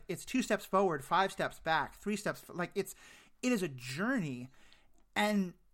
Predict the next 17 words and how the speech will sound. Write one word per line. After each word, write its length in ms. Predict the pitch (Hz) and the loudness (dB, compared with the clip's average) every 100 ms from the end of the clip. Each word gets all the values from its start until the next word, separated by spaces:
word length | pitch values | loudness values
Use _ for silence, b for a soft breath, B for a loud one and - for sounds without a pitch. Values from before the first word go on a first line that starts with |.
| _ _ | _ _
and 140 | 233 226 | 0 2
to 80 | 226 | 4
me, 160 | 240 | 6
I, 200 | 247 214 - | 8 6 4
so 100 | 190 | 6
I 40 | 214 | 6
really 360 | 180 180 220 | 6 4 4
didn't 260 | 208 202 180 | 4 2 2
like 200 | 170 175 | 0 0
the 140 | 190 170 | 0 0
idea 380 | 151 139 151 143 | 0 -2 -2 -2
of 80 | |
him 180 | 143 170 | -2 -6
being 320 | 147 156 147 143 | -6 -8 -6 -4
like, 340 | 135 127 - b b b b b - 180 | -4 -6 -12 b b b b b -14 -2
you 100 | 185 | 2
know, 260 | 180 165 | 2 0